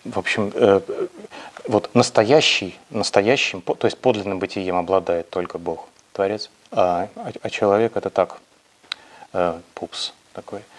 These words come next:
Вот. Ну, и у него там появился в этом же тексте оппонент, которого зовут на М тоже. <laughs> Я забыл, как его зовут какой-то. И вот он возмутился. Говорит: «Ну что ты говоришь такое? Как так можно? Это оскорбительно для нас».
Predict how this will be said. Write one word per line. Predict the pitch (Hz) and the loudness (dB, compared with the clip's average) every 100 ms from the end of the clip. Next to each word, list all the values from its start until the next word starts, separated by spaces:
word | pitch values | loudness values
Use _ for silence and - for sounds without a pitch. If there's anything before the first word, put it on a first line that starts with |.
| - - - | -18 -16 -6
Вот. | 92 87 - | -2 -2 2
Ну, | 151 | 2
и | 160 | 2
у | 113 | 2
него | 120 110 | 4 4
там | 110 98 | 2 0
появился | 110 101 95 107 | 0 0 -2 -4
в | |
этом | 92 | -4
же | 98 | -6
тексте | 98 101 - 98 | -4 -6 -4 -4
оппонент, | - 107 131 151 | 2 2 2 0
которого | - - 190 90 90 101 - 135 - 123 120 | -4 -6 -4 -4 -6 -10 -16 -18 -16 -14 -4
зовут | 95 92 98 | -2 -2 -4
на | 113 | 0
М | 123 131 | 0 0
тоже. | - 92 90 - - | -4 -4 -4 -8 -10
<laughs> | - - - | -12 -6 0
Я | |
забыл, | 92 87 87 | 0 2 0
как | 87 - | -2 -6
его | 87 | -6
зовут | 87 82 82 - | -4 -4 -6 -16
какой-то. | - - 85 104 | -18 -14 -12 -10
И | 110 98 | -4 -2
вот | 95 | 0
он | 92 | 0
возмутился. | 98 110 113 - 143 - 87 - _ _ _ _ _ _ _ _ - - - | 2 4 4 6 4 2 -8 -14 _ _ _ _ _ _ _ _ -18 -12 -6
Говорит: | 156 98 113 | -2 0 0
«Ну | |
что | - 147 | 2 2
ты | 101 | 4
говоришь | 104 107 - | 4 2 0
такое? | 92 95 | -4 -4
Как | 85 - | -2 -4
так | 98 - | -4 -6
можно? | 107 90 90 | -8 -8 -10
Это | 98 | -8
оскорбительно | - 101 110 - 95 | -2 -2 -2 -8 -12
для | 92 92 | -10 -10
нас». | 90 - | -10 -14